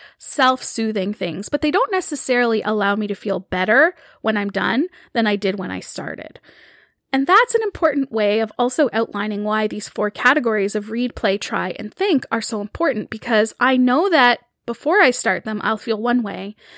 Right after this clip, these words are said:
and at the end of the month, I will probably feel another way. And usually that way is slightly better or, and or neutrally moving me <laughs> forward on this path of wellness and recovery.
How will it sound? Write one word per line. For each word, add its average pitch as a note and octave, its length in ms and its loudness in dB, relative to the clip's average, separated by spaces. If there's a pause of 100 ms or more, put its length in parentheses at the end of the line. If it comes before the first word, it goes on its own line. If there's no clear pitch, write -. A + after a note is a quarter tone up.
(160)
and A#3 240 0
at B3+ 180 0
the B3 180 -4
end E4 160 2
of E4 100 4
the A#3+ 80 2
month, A#3 400 -2
I A#3 140 -4
will A3+ 120 -6
probably C4+ 480 0
feel G3 300 -6
another G#3 320 -2
way. - 320 -10 (340)
And A#3 140 4
usually C4 420 4
that A3 220 0
way F3+ 280 -2
is G3 400 -4 (360)
slightly B3+ 480 2
better G3+ 480 -2
or, E3+ 400 -2
and G#3+ 300 -2
or G#3 360 0
neutrally G#3+ 760 0 (420)
moving B3+ 420 4
me A#3+ 140 4
<laughs> - 20 -4
forward G#3 440 4
on G3 160 -2
this F3 180 -2
path F#3+ 300 -4
of F#3 80 -6
wellness - 420 -4
and - 100 -8
recovery. - 640 -8